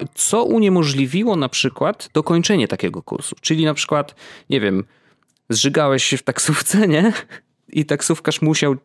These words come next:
jakby poprosić cię, żebyś opuścił jednak taksówkę i nie dowiózł cię do domu, to taka informacja powinna się gdzieś zapisać w jakiejś bazie danych.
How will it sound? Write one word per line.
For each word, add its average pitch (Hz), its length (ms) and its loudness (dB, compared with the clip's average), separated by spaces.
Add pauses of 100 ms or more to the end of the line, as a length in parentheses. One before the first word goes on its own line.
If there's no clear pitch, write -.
(140)
jakby 135 240 0
poprosić - 580 -2
cię, 127 100 2
żebyś - 320 0
opuścił - 480 0
jednak 110 280 -2
taksówkę - 520 -4
i 113 80 0
nie 123 140 2
dowiózł 120 380 0
cię 113 100 -2
do 107 120 -2
domu, 139 340 0 (280)
to - 100 -2
taka 247 180 -2
informacja 196 560 0
powinna 180 640 2
się - 160 -2
gdzieś 135 520 0 (280)
zapisać - 600 -4
w - 20 -14
jakiejś 107 260 0
bazie 117 280 0
danych. 110 460 -4